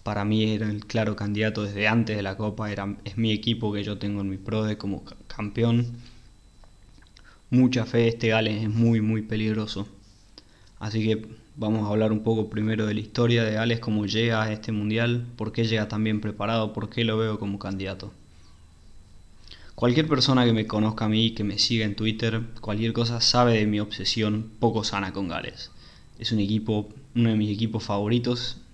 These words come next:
después de los Pumas, claramente es mi equipo. De ahí, siempre que está Gales, si hay un torneo que no voy por los Pumas, Gales es mi primera,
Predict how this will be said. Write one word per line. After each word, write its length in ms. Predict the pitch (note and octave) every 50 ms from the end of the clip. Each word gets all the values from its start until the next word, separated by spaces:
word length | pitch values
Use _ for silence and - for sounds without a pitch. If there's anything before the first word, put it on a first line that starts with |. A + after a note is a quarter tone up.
| - -
después 300 | B2+ - - A#2 A2+ A2
de 60 | G#2
los 100 | G2+ G2
Pumas, 460 | - - C3 C3+ C#3 C3+ C3 C3+ C3+ C3+ - -
claramente 720 | - A#2+ A2 G#2+ G#2+ G#2 G#2+ A2 A2 G#2+ G#2 G#2 G2+ G2+ - A#2+ - - - - - - - - - - - - - - -
es 100 | G#2 G#2
mi 140 | G2+ G2
equipo. 440 | G2 G2+ A2 G#2 G#2+ G#2+ A#2+ B2+ C3 - - - - - - - _ _ - - - - - _ - - - - -
De 140 | B2+ B2 A2+
ahí, 360 | A2+ B2 B2 A#2+ - - - -
siempre 380 | - - - B2+ B2+ A#2+ A2+ A2
que 60 | G#2+
está 220 | G#2+ - A#2+ A2
Gales, 320 | A2 A2+ A2+ A#2 A2+ A2 -
si 100 | - A#2+
hay 140 | A2+ A2+
un 80 | A2 G#2+
torneo 420 | A2+ G#2+ A2 A2 A2 A2 G#2+ G#2
que 80 | G#2 G#2
no 120 | G#2+ A2
voy 120 | A2+ A2+ A2
por 160 | A2 - G2+
los 120 | G2 G2+
Pumas, 420 | - - A#2 A2+ A2 A2 A2 A2 - - -
Gales 380 | - - A2 G#2+ G2+ G#2 G#2+
es 100 | G#2+ G#2+
mi 220 | G#2 G#2+ G#2 G#2 G2
primera, 800 | G2+ - - A2 G#2+ G#2+ A2 G#2+ A2+ G#2+ G#2 G#2 A#2+ - -